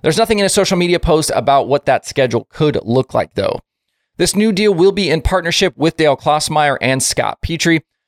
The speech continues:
Axsom ended the twenty twenty-three usac National Sprint Car season third in the standings with three wins in thirty-eight races and thirty-one top ten finishes. He was full-time on the usac side in both twenty twenty-two and twenty twenty-three, but also made scattered wing starts in between.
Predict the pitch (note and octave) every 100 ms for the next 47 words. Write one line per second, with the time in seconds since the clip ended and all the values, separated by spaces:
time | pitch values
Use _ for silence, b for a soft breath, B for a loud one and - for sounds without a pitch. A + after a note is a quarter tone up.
0 | _ - G3+ C4+ G#3+ G#3+ F#3+ - G3 F#3
1 | G3 F3+ F3+ F3 D#3 D#3+ D#3 C3+ C3+ C3
2 | B2 A2+ D#3+ D3 D3 C#3 C#3+ C3 B2+ -
3 | - D#3+ F3+ D3 B2+ A#2 C#3 C3+ A#2+ A2
4 | G2+ A2+ - D#3 F#3+ E3 C#3 A2+ B2 A2+
5 | C3 C#3 B2+ A#2 A#2 A2 - A2+ A#2+ A2+
6 | - C3+ D3+ D3+ B2 A#2 - A2+ - -
7 | G2 - B2 B2+ C3 - _ _ _ _
8 | F3+ F#3 - A3+ A#3 A3+ G3+ D#3+ D#3+ -
9 | D3+ - C#3+ B2+ A#2+ A2+ E3+ - F3+ D#3
10 | E3 C3+ - C#3 - B2+ C#3 - C#3+ B2+
11 | B2+ A2+ C3 C#3+ C3 B2 B2+ D#3 - F#3+
12 | B2+ A#2+ A2+ - A#2+ A#2+ A#2 A#2 G3 G#3+
13 | - - A2 A2+ A#2 - D#3+ D3+ A2